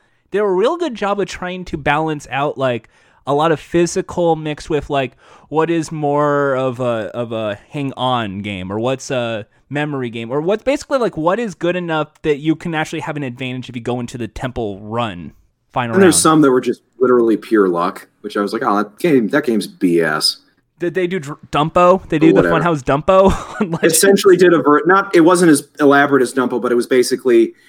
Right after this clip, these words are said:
Speaker 2: you have five, uh, ho-, water sprout hoses in front of you.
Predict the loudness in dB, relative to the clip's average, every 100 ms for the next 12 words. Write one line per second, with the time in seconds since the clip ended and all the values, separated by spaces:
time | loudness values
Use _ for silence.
0 | _ -2 0 2 2 2 -2 -8 _ -10
1 | 0 4 6 4 2 -2 -6 0 2 0
2 | -4 -8 -8 -4 0 2 2 2 -2 0
3 | 0 -2 -4 -4 -6 -6 0 0 0 -2
4 | -4